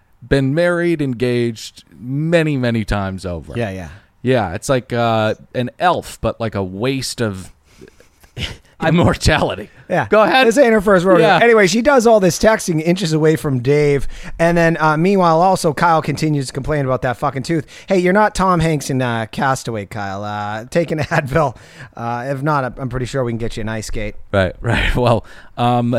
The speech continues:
Speaker 1: <laughs> Dave is cooking up something, and so is Natasha. Like you said, she's texting, uh, this guy, and she's doing it right in front of Dave. Um, demon. Um, but she says that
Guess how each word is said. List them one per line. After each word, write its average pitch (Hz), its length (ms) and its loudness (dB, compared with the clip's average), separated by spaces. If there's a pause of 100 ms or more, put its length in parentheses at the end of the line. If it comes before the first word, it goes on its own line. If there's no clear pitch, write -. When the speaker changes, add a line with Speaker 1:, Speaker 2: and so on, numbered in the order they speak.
Speaker 1:
<laughs> - 100 -4
Dave 156 440 0
is 113 200 -6
cooking 110 360 -4
up 98 120 -8
something, 87 400 -8
and 78 160 -12
so 98 180 -6
is 87 120 -8
Natasha. 95 460 -10 (320)
Like 104 240 -4
you 107 60 -8
said, 101 200 -4
she's - 220 -14
texting, 90 520 -4
uh, 82 200 -10
this 82 260 -14
guy, 101 480 -4 (280)
and 131 100 -12
she's 160 140 -10
doing 247 200 -4
it 302 100 -10
right 131 220 -8
in 110 140 -10
front - 540 -6
of 190 160 -10
Dave. 202 500 -6 (100)
Um, 113 580 -4
demon. 247 320 -6 (840)
Um, 160 260 0
but 151 160 -6
she 180 180 -4
says 226 420 -6
that 156 320 0